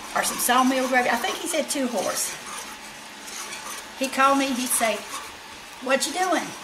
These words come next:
I said, "Well, I'm doing this, doing that." He says, "Why don't you come up here?" and said, "We'll knock an egg in the head and have breakfast."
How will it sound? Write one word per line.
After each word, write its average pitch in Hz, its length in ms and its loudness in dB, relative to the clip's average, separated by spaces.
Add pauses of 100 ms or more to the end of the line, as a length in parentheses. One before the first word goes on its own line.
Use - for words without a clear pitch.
(600)
I 247 120 2
said, 269 260 2
"Well, 294 400 6 (300)
I'm 240 120 2
doing 285 220 2
this, 269 300 6
doing 247 220 0
that." 233 160 4 (420)
He 302 140 0
says, 269 200 0
"Why 370 120 4
don't 427 160 0
you 381 80 -4
come 330 240 4
up - 180 4
here?" 202 280 0 (200)
and 214 100 -4
said, 226 220 0
"We'll 269 140 6
knock 269 240 2
an - 80 0
egg 226 240 2
in 220 80 0
the 208 80 -2
head 208 260 -2
and 196 120 -10
have 196 220 -2
breakfast." - 440 -2